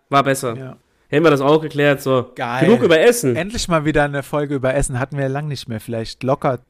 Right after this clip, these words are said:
Speaker 1: <laughs>
Speaker 2: zwei
Speaker 1: Ja,
Speaker 2: Wochen.
Speaker 1: ey. Was, über
Speaker 2: Eins,
Speaker 1: was ich noch mit dir
Speaker 2: eins
Speaker 1: reden
Speaker 2: muss ich
Speaker 1: wollte?
Speaker 2: noch, kann ich noch eins zum Thema Essen?
Speaker 1: Achtung. Ja, natürlich,
Speaker 2: Hat
Speaker 1: wir haben noch Zeit,
Speaker 2: irgendjemand
Speaker 1: wir haben noch
Speaker 2: was
Speaker 1: Zeit.
Speaker 2: zum Berliner Gate gesagt bei dir in der Firma?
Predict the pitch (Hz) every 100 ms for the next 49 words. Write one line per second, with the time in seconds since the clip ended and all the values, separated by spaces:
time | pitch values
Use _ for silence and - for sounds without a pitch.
0 | _ - - 131 143 123 127 - 139 101
1 | - - - - _ _ _ _ - -
2 | - - _ _ _ _ - - 131 156
3 | 190 156 170 - 202 180 147 156 139 123
4 | 127 175 202 - - 190 - 180 - 156
5 | - 156 131 131 135 131 - 151 139 120
6 | 113 _ _ - 131 123 185 165 120 120
7 | 190 180 147 160 165 143 147 156 113 -
8 | _ - 151 143 147 170 - 139 135 151
9 | 135 117 120 113 - 117 123 113 113 _
10 | - 127 123 120 120 - 131 117 113 113
11 | 123